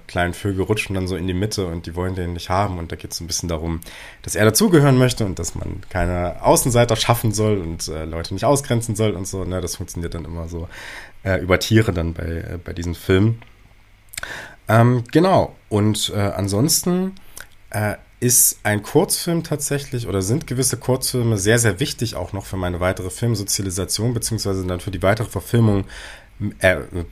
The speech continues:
Beschäftigung mit Film gewesen. Und zwar sind das, äh, die Kurzfilme, die im Rahmen der Blade Runner Fortsetzung, Blade Runner twenty forty-nine, entstanden sind. Das sind, äh, zwei,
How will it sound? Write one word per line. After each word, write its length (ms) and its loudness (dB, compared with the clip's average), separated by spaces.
Beschäftigung 600 2
mit 120 -2
Film 300 4
gewesen. 460 0
Und 140 -6
zwar 160 2
sind 200 2
das, 260 0
äh, 200 -2
die 220 -4
Kurzfilme, 880 0
die 220 -2
im 280 -4
Rahmen 580 0
der 500 0
Blade 380 2
Runner 240 2
Fortsetzung, 720 -6
Blade 260 0
Runner 200 -2
twenty 280 -4
forty-nine, 680 0
entstanden 500 -8
sind. 280 -6
Das 120 0
sind, 280 -8
äh, 240 -8
zwei, 480 4